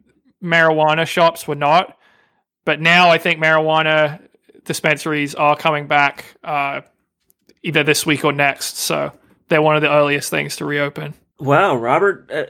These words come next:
Speaker 2: I mean, first of all, like, for my one semester of constitutional law, we do have a constitution in this country. We do have a First Amendment, which protects the freedom of religion. But if you're gonna allow people to go shop and go inside at certain levels and keep distance,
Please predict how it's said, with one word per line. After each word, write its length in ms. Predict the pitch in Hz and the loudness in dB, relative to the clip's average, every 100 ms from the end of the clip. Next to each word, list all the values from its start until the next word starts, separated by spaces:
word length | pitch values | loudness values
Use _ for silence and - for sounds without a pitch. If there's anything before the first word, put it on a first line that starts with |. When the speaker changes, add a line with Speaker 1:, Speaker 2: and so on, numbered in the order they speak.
| - | -10
Speaker 2:
I 40 | - | -2
mean, 240 | 220 202 175 | 0 0 -2
first 240 | 285 311 | -2 0
of 60 | - | 2
all, 180 | 247 214 | 4 6
like, 240 | 190 - - _ _ _ | 4 0 -18 _ _ _
for 140 | 147 | -4
my 140 | 147 | 0
one 320 | 139 131 143 139 | 2 2 0 -2
semester 440 | 147 131 131 - | -4 -2 -2 -4
of 120 | 123 | -6
constitutional 800 | - 139 139 - - 139 - 120 | 0 0 0 -2 -2 -2 0 -2
law, 180 | 127 127 | 0 2
we 100 | 127 | 2
do 60 | 156 | 2
have 100 | 202 | 2
a 40 | |
constitution 640 | 208 190 147 - 175 151 | 2 0 0 0 0 2
in 40 | 131 | -4
this 120 | 113 | -4
country. 500 | - 117 143 156 - _ - _ | -4 -4 -4 -8 -8 _ -20 _
We 100 | - | -2
do 80 | 143 | 2
have 100 | 156 | 2
a 20 | 139 | 2
First 300 | 156 147 - | 0 0 0
Amendment, 420 | 127 127 123 - - - - | 0 0 -2 -8 -20 -20 -16
which 180 | 143 - | -10 -6
protects 400 | 135 131 131 - | -2 -2 -2 -4
the 220 | 127 113 - | -6 -8 -12
freedom 320 | - 151 127 | -4 0 0
of 120 | 113 | -2
religion. 500 | 113 127 113 117 139 _ _ _ _ _ _ _ _ - | -2 -2 -2 -6 -10 _ _ _ _ _ _ _ _ -2
But 300 | 147 143 - _ _ _ _ _ _ - | 0 0 -6 _ _ _ _ _ _ -2
if 140 | 180 | 0
you're 100 | 208 | 2
gonna 180 | 226 233 | 0 4
allow 540 | 220 185 180 185 202 196 | 4 4 4 4 4 2
people 400 | - 208 185 165 | -2 -6 -2 0
to 100 | 160 | 2
go 200 | 151 139 | 2 0
shop 600 | - - 185 139 117 - _ _ _ | -2 0 2 2 0 -10 _ _ _
and 140 | 143 | -4
go 180 | 147 160 | 0 2
inside 600 | 156 143 - 170 143 131 | 0 -2 0 2 2 2
at 120 | 120 | -2
certain 340 | - 156 139 127 | -2 0 0 0
levels 420 | 135 127 123 123 | 0 2 0 -2
and 140 | 131 | -8
keep 280 | - 135 113 | -6 -6 -4
distance, 560 | 151 143 - 107 110 | 0 0 -2 -8 -8